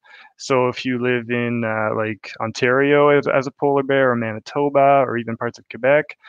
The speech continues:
um, you, you mostly build your den by digging a hole into the ground. So it's very mossy and it's a lot of dirt. And as the snow falls on you, so you're digging your den in October and the snow is starting to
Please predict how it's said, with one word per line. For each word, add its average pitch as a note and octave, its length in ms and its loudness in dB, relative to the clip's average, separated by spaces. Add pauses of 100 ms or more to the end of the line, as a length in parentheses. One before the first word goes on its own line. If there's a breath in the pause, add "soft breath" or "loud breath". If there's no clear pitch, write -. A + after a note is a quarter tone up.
(260 loud breath)
um, A2+ 800 0
you, C3 240 -4 (200)
you C#3 300 -2 (100)
mostly C#3+ 760 0 (100)
build B2+ 220 0
your B2 120 2
den A#2+ 300 0
by A#2 140 0
digging B2 320 -2
a A2+ 40 -2
hole B2+ 420 2
into A#2+ 200 -4
the A2+ 80 -10
ground. A#2 500 -2
So A#2 60 -8
it's G#2 160 -12
very A#2 200 -2
mossy A#2+ 600 -4
and A2 100 -6
it's - 120 -16
a A2+ 40 -8
lot A2 120 -4
of G#2+ 140 -18
dirt. C3 320 -2 (400 loud breath)
And C3 80 0
as C3 180 0
the B2+ 60 -2
snow C#3 360 0
falls C3+ 420 4
on D#3+ 160 0
you, E3+ 220 -2
so - 120 -10
you're A#2 100 -4
digging A#2+ 260 -4
your A#2 100 -4
den A2+ 160 -2
in A2+ 80 -2
October E3+ 540 -2
and C#3 80 -2
the A#2 60 -6
snow A#2 280 -6
is A2 80 -10
starting A2+ 300 -4
to - 80 -18